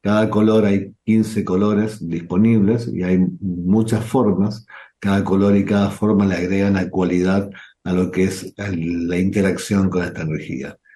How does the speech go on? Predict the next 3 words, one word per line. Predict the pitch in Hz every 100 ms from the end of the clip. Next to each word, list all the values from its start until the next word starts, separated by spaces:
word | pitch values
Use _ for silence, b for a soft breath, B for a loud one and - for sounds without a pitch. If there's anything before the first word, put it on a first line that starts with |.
| b b _ -
Las | 101 107 107 110 - - - -
combinaciones | 139 143 120 98 - - 127 135 98 - - _
potencian | 92 90 113 117 120 117 92 82 78 -